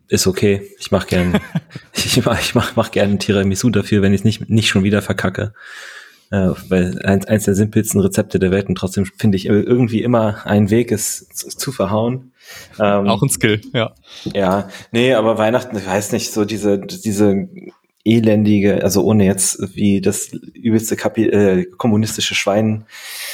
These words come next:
Speaker 1: äh, klingen zu wollen, diese elendige Kapitalisierung von diversen Feiertagen ist,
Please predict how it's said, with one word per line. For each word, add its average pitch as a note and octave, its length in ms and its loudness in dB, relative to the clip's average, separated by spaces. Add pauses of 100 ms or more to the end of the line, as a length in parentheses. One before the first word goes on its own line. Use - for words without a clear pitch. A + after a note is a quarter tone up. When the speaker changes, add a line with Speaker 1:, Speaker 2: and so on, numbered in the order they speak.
(220)
Speaker 1:
äh, A2 400 4
klingen A#2+ 280 2
zu A2+ 140 -6
wollen, G#2+ 180 2
diese G2+ 220 0
elendige G#2+ 540 2 (100)
Kapitalisierung G2 920 -2
von F#2 540 4
diversen F#2 880 2
Feiertagen F2 960 0
ist, - 400 -4